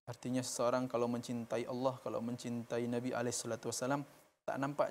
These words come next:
cuma di dalam lisan saja. Seperti itu. Tapi juga dipraktikkan kepada kesehariannya. Seseorang, akhi Darus, kaum muslimin, kalau dia cinta kepada seseorang, maka dia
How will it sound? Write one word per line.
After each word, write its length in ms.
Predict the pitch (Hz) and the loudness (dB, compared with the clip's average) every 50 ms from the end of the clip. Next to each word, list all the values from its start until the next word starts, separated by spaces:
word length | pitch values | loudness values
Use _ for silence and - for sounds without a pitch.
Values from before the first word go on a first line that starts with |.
| 139 | 0
cuma 240 | - 135 147 143 139 | -2 -2 0 0 0
di 80 | 135 127 | 0 2
dalam 160 | 131 131 131 | 2 2 2
lisan 320 | 135 127 - - 131 131 | 0 -2 -2 -4 -4 -4
saja. 240 | 131 147 143 139 135 - - - _ _ _ _ _ _ _ _ _ _ _ _ _ _ _ _ _ | -2 -4 -4 -6 -8 -12 -18 -20 _ _ _ _ _ _ _ _ _ _ _ _ _ _ _ _ _
Seperti 300 | - 123 - - 123 120 | -8 -6 -4 -4 -6 -4
itu. 120 | - 117 120 131 - | -6 -8 -10 -8 -10
Tapi 180 | - 127 147 131 | -8 -6 -4 -2
juga 240 | 127 127 127 139 139 | 0 4 6 6 6
dipraktikkan 640 | 139 139 127 123 - 127 - - - 131 - 131 127 | 4 2 -4 -2 0 0 0 0 -4 -2 0 0 0
kepada 320 | 127 117 120 117 123 143 139 - | 2 2 2 4 4 2 2 0
kesehariannya. 640 | - 127 - 123 120 120 120 117 117 117 117 117 - - - _ _ _ _ _ - | -4 -4 0 0 0 0 0 -2 -2 -4 -6 -8 -10 -16 -20 _ _ _ _ _ -4
Seseorang, 400 | 120 127 127 143 156 151 135 135 | 0 4 8 8 8 8 6 2
akhi 160 | 127 - 123 117 123 | -2 -4 -4 -2 0
Darus, 320 | 120 123 135 156 151 - - - - _ _ _ | 2 2 2 2 0 -2 -8 -16 -20 _ _ _
kaum 160 | - 123 123 131 | -4 -2 -2 -2
muslimin, 400 | 127 - 131 127 135 151 151 151 - - - - _ _ _ _ - | -2 -2 -2 0 0 0 -2 -4 -10 -18 -20 -20 _ _ _ _ 0
kalau 160 | 127 123 131 | 2 4 4
dia 160 | 135 135 127 - | 4 2 0 0
cinta 320 | - 151 147 151 160 147 | -2 -2 2 6 6 6
kepada 240 | 135 127 127 123 120 | 6 6 2 0 0
seseorang, 400 | 120 - 127 120 120 127 131 131 - - _ | -2 -2 -4 -4 -2 -4 -6 -8 -12 -14 _
maka 240 | - 156 - - 139 | -8 -4 -4 -2 0
dia 160 | 143 147 | 0 -2